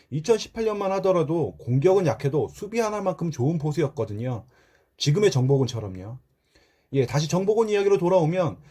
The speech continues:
정보근의 공격력 나아질 수 있을까요? 긍정적인 신호는 분명히 있습니다. 리그 주전 포수 중에서 타석당 투구수가 사점일일 개로 가장 많은 축에 들어갑니다. 게다가 배트를 휘둘렀을 때 공을 맞추는 비율인 컨택률이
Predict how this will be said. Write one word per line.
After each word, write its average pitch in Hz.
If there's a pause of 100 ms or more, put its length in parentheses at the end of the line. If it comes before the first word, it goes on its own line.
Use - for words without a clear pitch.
(200)
정보근의 208
공격력 165
나아질 139
수 -
있을까요? 147 (480)
긍정적인 220
신호는 196
분명히 170
있습니다. 120 (120)
리그 160
주전 175
포수 190
중에서 165 (440)
타석당 226
투구수가 175
사점일일 226
개로 156 (100)
가장 202
많은 143
축에 151
들어갑니다. 110 (300)
게다가 156
배트를 202
휘둘렀을 170
때 147
공을 170
맞추는 170
비율인 123
컨택률이 190